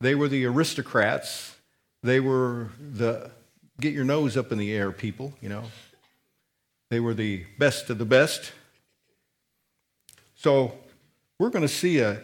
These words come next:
incident that happened here today that had to do with the Sadducees.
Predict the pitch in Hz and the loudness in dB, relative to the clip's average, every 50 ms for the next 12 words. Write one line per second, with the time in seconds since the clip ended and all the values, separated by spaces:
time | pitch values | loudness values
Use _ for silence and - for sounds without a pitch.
0 | - 156 170 196 190 - 196 190 180 185 185 180 - - 104 98 95 98 117 131 | -4 -2 -2 -2 -2 -2 -4 -2 -2 -2 -2 -4 -6 -6 -6 -4 -4 -2 -4 -4
1 | 139 - 151 143 139 - - 143 143 139 139 135 - - 123 110 117 113 101 101 | -4 -4 -4 -6 -6 -6 -4 -2 -2 -2 -2 -4 -4 -6 -2 0 2 2 2 0
2 | 101 95 92 - - - - - _ _ _ _ _ _ _ _ _ _ _ - | -2 -6 -8 -12 -18 -20 -20 -20 _ _ _ _ _ _ _ _ _ _ _ 0
3 | 120 113 110 123 131 123 117 117 117 135 131 131 127 - 117 - - 165 156 120 | 0 2 2 2 0 -2 -4 -4 -2 -2 -2 -2 -4 -4 -6 -4 -2 -2 -2 -2
4 | 98 104 98 - 110 95 87 - - - - | -4 -6 -8 -8 -10 -12 -12 -14 -16 -20 -20